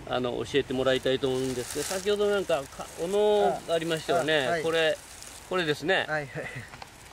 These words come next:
Speaker 1: これで、この収穫するわけですか？
Speaker 2: そうですね。はい。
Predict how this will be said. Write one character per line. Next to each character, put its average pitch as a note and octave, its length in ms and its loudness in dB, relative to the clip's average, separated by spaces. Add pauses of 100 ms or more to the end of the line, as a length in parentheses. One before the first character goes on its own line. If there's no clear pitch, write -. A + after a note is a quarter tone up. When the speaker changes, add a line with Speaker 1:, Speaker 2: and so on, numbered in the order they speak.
(220)
Speaker 1:
こ A3+ 160 4
れ G#3+ 600 6
で、 G3+ 320 4 (400)
こ F3+ 100 -6
の D#3+ 80 0
収 D3 200 -6
穫 C3 160 -10
す - 100 -8
る B2 80 0
わ A2 60 -2
け - 80 -12
で - 100 -18
す - 120 -16
か？ F3 40 -10
Speaker 2:
そ F3+ 200 -4
う D3+ 60 -4
で C3+ 80 -14
す B2 100 -16
ね。 C#3+ 160 -6
は D#3+ 120 -2
い。 D3+ 100 -2